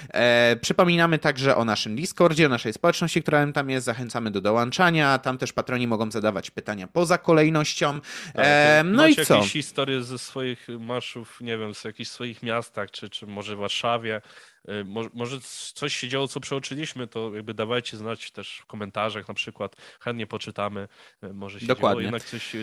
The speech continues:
Speaker 2: coś battle royale'owego, a o tym nie wiemy, choć pewnie nie. E, a tak to cóż, e, życzymy wam udanego tygodnia. E, jak widać, żyjemy w państwie nienawiści, tylko jakoś nam się nie chce tej nienawiści wylewać, muszą za to robić to nasze liberalne media. E, ale cóż, chyba jakoś damy radę, jakoś to przetrwamy.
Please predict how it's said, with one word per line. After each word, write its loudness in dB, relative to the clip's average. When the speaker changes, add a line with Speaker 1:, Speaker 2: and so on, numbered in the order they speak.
Speaker 2:
coś -10
battle -8
royale'owego, -6
a -6
o -6
tym -14
nie -8
wiemy, -10
choć -18
pewnie -10
nie. -8
E, -6
a -4
tak -6
to -12
cóż, -10
e, -8
życzymy -8
wam -4
udanego -6
tygodnia. -4
E, -6
jak -4
widać, -4
żyjemy -6
w -18
państwie -8
nienawiści, -4
tylko -6
jakoś -4
nam -4
się -8
nie -4
chce -12
tej -8
nienawiści -8
wylewać, -4
muszą -12
za -8
to -6
robić -8
to -12
nasze -10
liberalne -4
media. -2
E, -4
ale -2
cóż, -12
chyba -2
jakoś -6
damy -4
radę, -2
jakoś -6
to -14
przetrwamy. -8